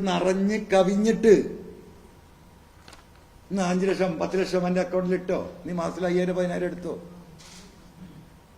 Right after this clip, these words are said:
വെറുതെ പറയല്ല. ഇൻവെസ്റ്റിഗേഷൻ ഏജൻസി വരട്ടെ, ആൺകുട്ടികൾ വരട്ടെ അന്വേഷിക്കാൻ, ആൺകുട്ടികൾ വരണം. ഈ അന്വേഷണത്തെ ആരെങ്കിലും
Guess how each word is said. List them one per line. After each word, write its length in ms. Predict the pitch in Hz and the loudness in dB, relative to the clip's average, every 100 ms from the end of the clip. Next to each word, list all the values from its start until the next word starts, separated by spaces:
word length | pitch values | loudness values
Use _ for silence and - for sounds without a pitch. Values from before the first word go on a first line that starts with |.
| - - - - - | -20 -20 -20 -20 -12
വെറുതെ 260 | 135 151 180 | -8 -4 -2
പറയല്ല. 320 | 185 190 190 190 180 180 180 - - - - - - - - - - | 0 0 0 -2 -2 -6 -10 -18 -20 -20 -20 -20 -20 -20 -20 -20 -10
ഇൻവെസ്റ്റിഗേഷൻ 560 | 127 151 160 185 180 190 180 | -6 -4 -2 0 0 0 -2
ഏജൻസി 300 | 170 180 175 185 | -2 -2 -2 0
വരട്ടെ, 300 | 180 190 185 180 - - - - - - - 131 | 0 0 -2 -2 -10 -18 -20 -20 -20 -20 -10 -4
ആൺകുട്ടികൾ 480 | 156 185 180 180 208 220 | -2 0 -2 0 4 4
വരട്ടെ 200 | 202 214 208 | 4 2 2
അന്വേഷിക്കാൻ, 480 | 202 185 180 202 156 - - - - - - 147 | 2 2 4 4 2 -4 -12 -16 -20 -20 -6 -2
ആൺകുട്ടികൾ 540 | 185 202 208 196 214 214 | 2 2 0 0 2 4
വരണം. 260 | 208 202 170 - - - - - - - - - - - - - - - - - 131 | 4 2 0 -4 -12 -20 -20 -20 -20 -20 -20 -20 -20 -20 -20 -20 -20 -20 -20 -12 -2
ഈ 20 | 180 214 | 2 4
അന്വേഷണത്തെ 600 | 202 208 202 202 196 208 214 202 | 4 2 2 0 0 2 4 4
ആരെങ്കിലും 400 | 202 202 214 | 2 2 2